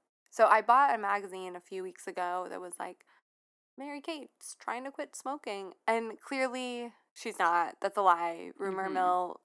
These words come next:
Speaker 1: Just, she's smoking in every single picture that sh-, it,
Speaker 2: Uh-huh.
Speaker 1: she's not trying to quit.
Speaker 2: <laughs>
Speaker 1: So
Speaker 2: I wonder why they would even say
Speaker 1: Like,
Speaker 2: that.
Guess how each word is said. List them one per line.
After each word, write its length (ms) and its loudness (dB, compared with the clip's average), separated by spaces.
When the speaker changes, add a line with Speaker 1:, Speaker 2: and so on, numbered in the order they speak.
Speaker 1:
Just, 400 -12
she's 240 -8
smoking 380 -2
in 80 -4
every 220 -6
single 200 -10
picture 320 -12
that 180 -6
sh-, 200 -16
it, 300 -6
Speaker 2:
Uh-huh. 200 -14
Speaker 1:
she's 160 -8
not 180 2
trying 240 -6
to 60 -6
quit. 380 -4
Speaker 2:
<laughs> 340 -12
Speaker 1:
So 480 4
Speaker 2:
I 60 -12
wonder 220 -4
why 160 4
they 120 -2
would 140 -6
even 180 -6
say 240 -8
Speaker 1:
Like, 120 -4
Speaker 2:
that. 260 -4